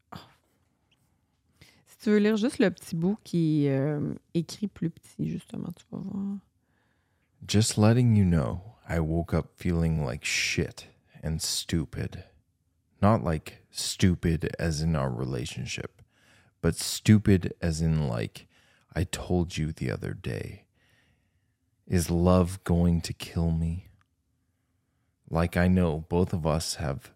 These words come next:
Speaker 2: sacrificed a lot for each other, but I can only talk about what I sacrificed. I sacrificed my pride and my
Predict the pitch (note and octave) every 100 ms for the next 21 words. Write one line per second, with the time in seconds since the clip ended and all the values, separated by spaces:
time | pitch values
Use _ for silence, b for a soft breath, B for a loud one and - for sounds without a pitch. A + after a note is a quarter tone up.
0 | _ - - D2 - - - G1+ - -
1 | - - C#2 C#2 - - - - - -
2 | - - - - G2 _ _ _ _ _
3 | _ _ - D#2 E2+ F#2 F2+ G#2 G#2 -
4 | - F2+ F2+ - D#2+ A#1 A#1+ - - -
5 | C#2+ C#2 - - E2 D#2+ D#2 - C#2+ -
6 | - - - - - - _ b b b
7 | b b - F#2 G2 - D#2+ - - -
8 | D2+ - - D2 - - C#2+ A1+ - -
9 | - D2 D2 C#2